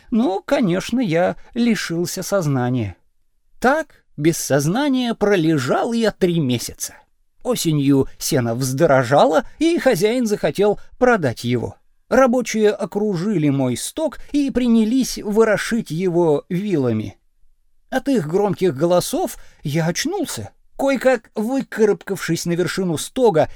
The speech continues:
я покатился вниз и, упав хозяину прямо на голову, нечаянно сломал ему шею,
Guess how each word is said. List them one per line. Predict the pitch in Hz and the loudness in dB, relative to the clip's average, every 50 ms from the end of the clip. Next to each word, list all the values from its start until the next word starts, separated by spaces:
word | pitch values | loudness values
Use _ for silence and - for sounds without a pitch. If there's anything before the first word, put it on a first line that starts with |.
| - | -4
я | - 226 240 226 | -2 -2 0 0
покатился | - - 220 - - 196 180 - - 233 220 - - - 190 185 | 0 -2 -2 -2 -2 -4 -4 -2 -2 -2 -2 -2 -2 -2 -2 -2
вниз | 175 180 202 226 302 339 330 285 220 - - - - - | 0 0 0 0 0 0 2 0 0 0 -4 -10 -14 -6
и, | - 262 | 0 2
упав | 285 294 294 233 - 294 285 240 - | 2 2 2 2 4 4 4 4 2
хозяину | - 226 214 202 190 254 247 226 208 190 190 | 0 0 0 2 2 2 2 2 0 -2 -4
прямо | 175 - 214 220 202 190 185 | -4 -2 0 0 0 0 0
на | 175 170 165 | 0 0 0
голову, | 170 196 285 339 302 262 247 226 233 214 - - - - | 0 -2 -2 0 2 4 4 4 4 4 2 0 -6 -2
нечаянно | 262 285 269 214 - - 269 277 294 285 262 240 208 190 185 160 151 | -2 0 0 0 0 2 2 4 6 6 6 6 4 2 0 -2 -2
сломал | - - - 170 175 170 170 196 208 190 170 | -2 -2 0 2 2 2 2 2 2 2 2
ему | 170 165 156 147 | 2 2 2 0
шею, | 131 - - 127 120 117 117 123 139 - | -2 -4 -2 -2 0 2 2 2 0 0